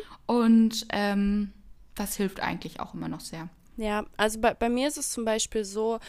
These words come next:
Speaker 2: ich weiß nicht, ob das jedem hilft, aber mir hilft es, mich, ähm,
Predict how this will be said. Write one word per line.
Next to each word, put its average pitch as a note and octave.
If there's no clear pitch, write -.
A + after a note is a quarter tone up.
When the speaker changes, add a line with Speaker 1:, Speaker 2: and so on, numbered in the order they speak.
Speaker 2:
ich A3+
weiß B3+
nicht, A3+
ob G3+
das G#3
jedem G3
hilft, F#3
aber G3+
mir G#3+
hilft B3+
es, B3
mich, G#3+
ähm, G#3